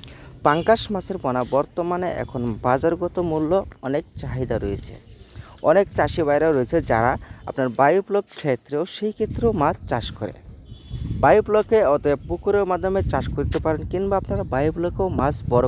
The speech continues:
করিতে পারেন। হ্যাঁ viewers, এখানে যে মাছ দেখতেছেন মাছের কোনো শরীরে কোনো দাগ নাই, অতএব কোনো spot নাই। নিশ্চিন্তভাবে আপনারা খাদ্য দিয়ে যাবেন, অতএব মাছটা বড়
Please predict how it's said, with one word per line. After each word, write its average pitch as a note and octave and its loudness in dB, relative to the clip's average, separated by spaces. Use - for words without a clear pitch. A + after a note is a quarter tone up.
করিতে A2+ -6
পারেন। E2 -10
হ্যাঁ F3+ 6
viewers, B2 2
এখানে A#3 4
যে A#3 6
মাছ C#3 4
দেখতেছেন D3 -4
মাছের G#3 0
কোনো F3+ -2
শরীরে B2+ 0
কোনো A#2+ -4
দাগ C3+ 6
নাই, F3 4
অতএব B2 -2
কোনো C3+ -2
spot - -2
নাই। E2+ -8
নিশ্চিন্তভাবে F3 2
আপনারা C3+ -2
খাদ্য C#3 -2
দিয়ে E3+ 4
যাবেন, E3+ 2
অতএব D#3 -2
মাছটা C#3 0
বড় A2+ 4